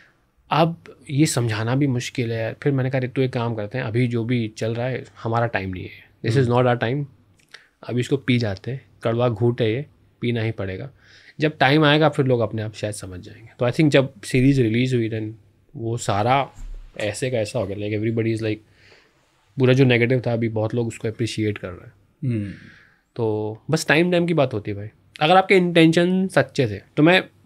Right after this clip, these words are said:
Speaker 1: दो लोग को अपना आइडल कह लो जैसे, और जो मेरे जो, अ, सही में व्यूअर्स हैं ना,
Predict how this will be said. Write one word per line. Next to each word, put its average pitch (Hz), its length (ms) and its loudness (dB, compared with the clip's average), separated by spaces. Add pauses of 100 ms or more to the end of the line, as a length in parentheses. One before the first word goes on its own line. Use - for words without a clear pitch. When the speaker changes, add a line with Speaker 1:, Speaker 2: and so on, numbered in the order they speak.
(840)
Speaker 1:
दो 135 200 8
लोग 156 200 8
को 160 120 6
अपना 135 440 0 (240)
आइडल 131 300 4
कह 139 140 4
लो 127 140 4
जैसे, 123 300 -2 (380)
और 170 120 8
जो 196 80 8
मेरे 214 160 8
जो, 220 220 6
अ, - 200 -2 (640)
सही 139 220 4
में 185 160 6
व्यूअर्स 143 460 6
हैं 113 80 4
ना, 143 200 -4